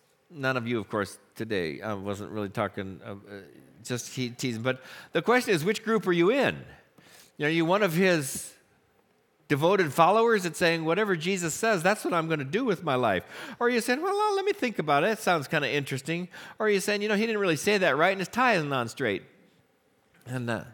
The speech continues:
um, so, uh, which group do you belong to today? And I would hope that most of us, if not all of us, are in the group that says, "I wanna be one of those disciples, the fully devoted follower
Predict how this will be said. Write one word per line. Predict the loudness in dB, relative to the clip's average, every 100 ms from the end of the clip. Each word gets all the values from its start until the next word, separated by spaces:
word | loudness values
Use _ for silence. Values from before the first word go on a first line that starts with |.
| _ -20 -20 -20 -10 -2
um, | -2 -2 -10 -16 -16 -16 -18 -20 -14 -6
so, | 2 4 4 0 -8 -12 -4
uh, |
which | 0 2 2
group | 2 2 2 -2
do | -2
you | 0 0
belong | 4 4 2
to | -2
today? | -2 0 2 2
And | 4
I | 2
would | 2
hope | 4 4 2
that | 0 0
most | 2 2 2 -2
of | 2
us, | 2 0 -4
if | 0
not | 0 2
all | 4 4
of | 4
us, | 0 0
are | 0
in | 0
the |
group | 0 0
that | -2
says, | -4 -4 -2
"I |
wanna | -2 -2 -2
be | -2
one | 0
of | 0
those | 0 -2
disciples, | -4 0 0 0 -4 -4
the | -2 -2
fully | -2 -4 -2 0
devoted | -2 -2 0 0 0 -2
follower | -4 0 0 0 -2 -4 -4